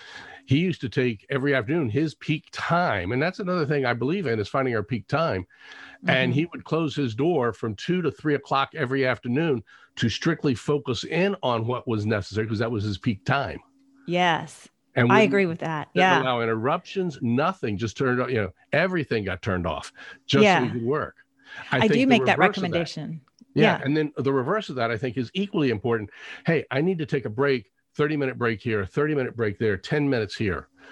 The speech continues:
Speaker 1: Do
Speaker 2: Mm-hmm.
Speaker 1: something
Speaker 2: Mm-hmm.
Speaker 1: i-, i-, is really key.
Speaker 2: I like
Speaker 1: Tell
Speaker 2: what
Speaker 1: us
Speaker 2: you said. I, I was gonna reiterate a point about
Speaker 1: Mm-hmm.
Speaker 2: blocking time on your calendar,
Speaker 1: Mm-hmm.
Speaker 2: just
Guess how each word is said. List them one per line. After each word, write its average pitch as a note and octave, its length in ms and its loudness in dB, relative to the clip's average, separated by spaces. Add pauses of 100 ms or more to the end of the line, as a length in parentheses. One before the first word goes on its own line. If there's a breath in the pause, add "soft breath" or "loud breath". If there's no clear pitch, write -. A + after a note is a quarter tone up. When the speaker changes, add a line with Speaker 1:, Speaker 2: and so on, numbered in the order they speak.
(280 loud breath)
Speaker 1:
Do D3 120 2
Speaker 2:
Mm-hmm. G3+ 80 4
Speaker 1:
something E3 400 0 (460)
Speaker 2:
Mm-hmm. F#3 320 0
Speaker 1:
i-, A2+ 40 2
i-, G#2+ 380 -2 (120)
is G2 140 -2
really G2 260 0
key. F2 320 -6 (380 loud breath)
Speaker 2:
I G3+ 80 4
like A#3+ 180 4
Speaker 1:
Tell C4+ 60 4
Speaker 2:
what C#4+ 100 6
Speaker 1:
us - 60 -2
Speaker 2:
you G#3+ 100 4
said. F3+ 540 6
I, A3 80 6
I G#3+ 100 2
was G#3+ 140 4
gonna G#3 240 2
reiterate G#3+ 420 4
a - 60 -4
point G3+ 320 0
about F3 300 6
Speaker 1:
Mm-hmm. C#3+ 180 2
Speaker 2:
blocking G3 420 4
time F#3 320 2
on F3 140 0
your D#3+ 120 -4
calendar, B3 640 -2 (240)
Speaker 1:
Mm-hmm. C#3+ 300 4
Speaker 2:
just F3 180 0